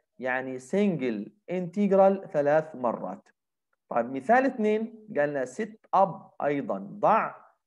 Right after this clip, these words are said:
ال limit of integration، حدود التكامل، set up the limit of integration for evaluating the triple integral of a function capital F X Y Z over the tetrahedron D.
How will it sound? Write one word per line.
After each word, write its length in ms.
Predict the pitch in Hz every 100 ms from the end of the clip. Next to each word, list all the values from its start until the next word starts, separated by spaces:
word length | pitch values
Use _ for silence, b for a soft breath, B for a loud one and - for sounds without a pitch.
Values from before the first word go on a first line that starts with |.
| _ _ _ _ _ _ -
ال 120 | 135
limit 300 | 160 208 208
of 40 | 196
integration، 720 | 214 226 214 254 240 - 123
حدود 300 | - 143 202
التكامل، 600 | 214 214 208 233 208 117
set 220 | - 147 - -
up 380 | 220 214 151 -
the 120 | 123
limit 400 | 135 185 220 214 160
of 120 | 147
integration 760 | 139 143 123 143 196 202 127 117 -
for 320 | 196 214 -
evaluating 1120 | 190 151 160 165 165 190 220 214 151 113 107
the 120 | 127 -
triple 400 | 180 214 170 139 135
integral 720 | 180 165 - 202 214 175 123 107 -
of 240 | 160 156
a 120 | 165
function 580 | 160 185 220 226 - 110 104 _ _ -
capital 520 | 226 220 220 180 156
F 180 | 185 175 -
X 200 | 202 -
Y 200 | 151 175
Z 120 | 175 247 - - _ _ _ _ _ _ _ -
over 400 | 220 233 180 165 147
the 100 | 135
tetrahedron 1040 | 131 202 196 160 143 165 196 185 190
D. 60 | 185